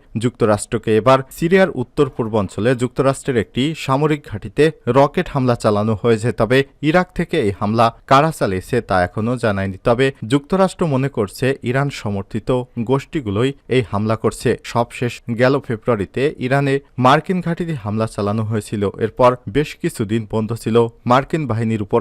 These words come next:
হামলা, কিন্তু ইসরায়েলের সাথে ইরানের উত্তেজনায় নতুন করে সিরিয়ার মার্কিন ঘাঁটিতে চালানো হয়েছে ড্রোন হামলা। আন্তর্জাতিক গণমাধ্যমগুলো বলছে,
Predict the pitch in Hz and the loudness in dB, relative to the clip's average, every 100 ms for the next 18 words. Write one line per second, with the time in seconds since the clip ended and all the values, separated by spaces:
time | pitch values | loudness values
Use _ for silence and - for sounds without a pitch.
0 | 104 95 98 98 127 120 139 - 131 135 | -2 -2 -2 -2 -2 0 0 0 0 0
1 | - 170 170 170 113 101 131 76 113 117 | 2 0 2 -2 -4 -2 -2 -2 -2 0
2 | 120 117 123 - 151 131 90 117 151 - | 0 -2 -10 -6 -6 -4 2 2 0 -4
3 | 135 156 - 185 175 180 175 - 113 113 | 2 2 2 -4 0 0 0 -2 2 2
4 | 110 104 - 123 107 107 98 - 147 - | 2 -2 -2 -6 -2 -4 -2 0 0 0
5 | - 139 165 170 143 147 151 107 104 101 | 2 2 4 0 -2 -2 -2 0 0 0
6 | 107 101 95 90 - 113 120 135 143 135 | 0 4 4 2 -2 -4 -2 0 0 0
7 | 139 _ 117 113 135 156 160 151 160 139 | -4 _ -2 2 4 2 -2 -2 -2 2
8 | 117 98 95 - | 2 0 -2 0